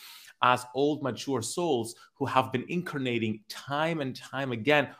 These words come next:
for the purpose of ascending the vibration of the planet. And therefore,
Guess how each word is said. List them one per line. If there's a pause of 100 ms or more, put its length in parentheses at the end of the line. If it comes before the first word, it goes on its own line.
(240)
for
the
purpose
of
ascending
the
vibration
of
the
planet.
And
therefore,